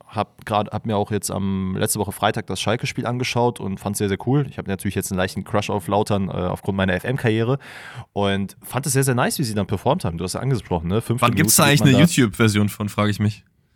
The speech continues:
Speaker 1: Ja, jetzt bin
Speaker 2: Also
Speaker 1: ich ja
Speaker 2: ich
Speaker 1: schon in der vierten Saison. Ich weiß nicht, wie sinnvoll das jetzt noch ist, ne?
Speaker 2: Ja, aber du kannst ja diese, die fertig machen und dann irgendwie mit irgendeinem anderen Verein was starten, weil ich hätte gerne so deine Stimme zum Einschlafen, so nochmal ein bisschen sehen, was du für Transfers machst. Da würde ich mich schon sehen.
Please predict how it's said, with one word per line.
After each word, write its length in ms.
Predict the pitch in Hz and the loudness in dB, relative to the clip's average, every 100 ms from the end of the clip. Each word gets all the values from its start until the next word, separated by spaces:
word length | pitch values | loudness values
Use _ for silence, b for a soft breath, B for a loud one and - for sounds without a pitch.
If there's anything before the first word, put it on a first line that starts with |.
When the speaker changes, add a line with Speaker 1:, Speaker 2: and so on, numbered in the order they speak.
| _ _ _ _ B | _ _ _ _ B
Speaker 1:
Ja, 100 | - | -8
jetzt 100 | 90 | -6
bin 60 | 113 | -2
Speaker 2:
Also 40 | |
Speaker 1:
ich 60 | 113 | -2
ja 60 | 117 | 2
Speaker 2:
ich 40 | |
Speaker 1:
schon 120 | 107 | 2
in 60 | 104 | 2
der 100 | 98 | 2
vierten 200 | 135 123 | 0 0
Saison. 300 | 104 104 127 | 2 4 4
Ich 100 | 107 | 4
weiß 140 | 110 | 0
nicht, 100 | 104 | 0
wie 180 | 101 101 | 0 2
sinnvoll 260 | 98 - 95 | 2 0 0
das 140 | 92 | 0
jetzt 120 | 95 95 | 0 -2
noch 140 | 92 | -2
ist, 160 | 90 - | -4 -4
ne? 80 | |
Speaker 2:
Ja, 140 | 101 - | -6 -4
aber 100 | - | -2
du 60 | |
kannst 260 | 139 147 160 | 2 4 4
ja 60 | 127 | 4
diese, 360 | 127 123 117 | 4 2 -2
die 120 | 120 | -2
fertig 320 | 113 143 170 180 | 0 2 4 4
machen 140 | 175 | 6
und 100 | 143 | 6
dann 160 | 139 139 | 6 4
irgendwie 200 | 135 127 | 2 2
mit 240 | 127 - | 0 0
irgendeinem 280 | 113 131 117 | 0 2 4
anderen 180 | 139 123 | 2 2
Verein 300 | 131 113 110 | 2 2 2
was 100 | 104 | 2
starten, 300 | 117 107 107 | 0 0 0
weil 100 | 107 | -2
ich 80 | |
hätte 140 | 151 - | -2 0
gerne 200 | 127 131 | 2 4
so 80 | 127 | 4
deine 220 | 123 131 | 4 2
Stimme 260 | - 147 | 0 0
zum 200 | 143 131 | 0 -2
Einschlafen, 560 | 135 151 165 147 135 131 | 0 -2 0 0 0 -2
so 80 | 120 | -2
nochmal 180 | 127 120 | -2 -2
ein 20 | |
bisschen 300 | 127 139 127 | -2 -2 0
sehen, 240 | 127 131 | 0 0
was 160 | 123 - | -2 -4
du 60 | |
für 140 | - 123 | -6 -6
Transfers 500 | - 113 - 135 - | -4 -4 -2 -2 -2
machst. 180 | 135 - | -6 -4
Da 140 | 110 | -6
würde 100 | 120 | -6
ich 60 | 127 | -8
mich 120 | 123 | -8
schon 160 | 123 | -8
sehen. 240 | 123 123 | -6 -6